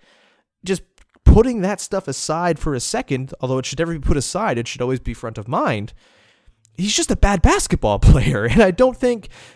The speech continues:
you need to have a, a, a sort of negative feeling or, or a negative bias towards him to realize that. He, he's just not good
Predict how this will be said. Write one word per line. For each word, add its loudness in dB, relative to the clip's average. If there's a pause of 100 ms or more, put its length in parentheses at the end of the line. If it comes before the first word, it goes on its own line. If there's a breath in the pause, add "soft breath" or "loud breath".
you -4
need -6
to 0
have 0
a, 0 (100)
a, -20
a -8
sort -8
of -12 (380 soft breath)
negative -4 (460)
feeling -2
or, -2
or -4
a -8
negative -8
bias -2
towards 0
him -2
to 0
realize -2
that. -12
He, -10
he's -2
just -6
not -2
good -2